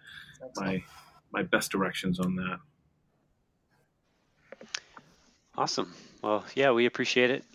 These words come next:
Speaker 3: Um, we'll probably about time to wrap it up here, but, uh, I don't know that we actually, y-, or maybe you mentioned it at some point, but I don't know that we actually mentioned that you were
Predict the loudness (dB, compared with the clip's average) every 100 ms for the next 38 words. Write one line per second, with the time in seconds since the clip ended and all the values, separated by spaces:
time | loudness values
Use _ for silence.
0 | -2 2 4 2 -4 -14 -18 -16 -16 -14
1 | -10 -4 2 2 4 2 2 -2 _ -6
2 | -2 -2 0 0 0 -4 -4 -2 0 -2
3 | -2 -2 -4 -4 0 0 -2 -8 -20 -18
4 | -10 4 4 6 4 4 4 4 4 0
5 | 0 0 -4 -8 -14 _ _ -6 -6 -10
6 | -16 -10 -2 0 0 0 -2 -4 -6 -6
7 | -8 _ _ _ _ -20 -6 -6 -4 -6
8 | -10 -8 -8 -8 -8 -6 -4 -4 -8 -6
9 | -6 -6 -8 -6 -6 -6 -8 -8 -6 -4
10 | 0 0 -2